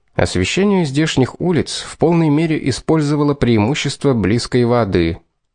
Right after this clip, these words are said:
Первые десять метров стен над тротуаром из ферментированного бетона пестрели яркими неоновыми вывесками, мерцающими голограммами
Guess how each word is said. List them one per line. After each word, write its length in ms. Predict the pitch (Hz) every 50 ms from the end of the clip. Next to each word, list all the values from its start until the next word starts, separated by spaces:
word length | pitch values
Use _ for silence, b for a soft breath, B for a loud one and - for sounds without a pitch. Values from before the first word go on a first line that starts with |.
| - -
Первые 400 | - 135 143 139 135 131 127 123
десять 440 | 107 104 120 127 120 - 117 104 -
метров 420 | 117 117 117 110 - 110 104 - -
стен 400 | - - - 110 110 107 107 104
над 140 | 104 98
тротуаром 640 | - 107 101 92 - 101 113 135 147 131 110 95 92 90
из 80 | -
ферментированного 1040 | - - 101 90 98 95 92 90 - 95 95 95 95 90 92 90 90 87 85 85 85
бетона 580 | 76 76 87 - - 131 139 139 131 131 127 B B B B B _ _ _ _ _
пестрели 500 | - - - - - 160 175 165 160 156 - 139
яркими 500 | 113 113 139 160 156 - - 147 147 143
неоновыми 680 | 131 117 113 120 143 147 139 131 131 139 139 139 139
вывесками, 840 | 123 107 107 117 117 107 110 104 - - - 110 101 101 101 101 - _ b b b b b b
мерцающими 840 | - 101 101 - - 135 139 139 131 110 - - 120 107 104 101 95
голограммами 960 | 95 95 101 95 90 85 82 82 95 120 151 151 143 143 139 139 135 135 127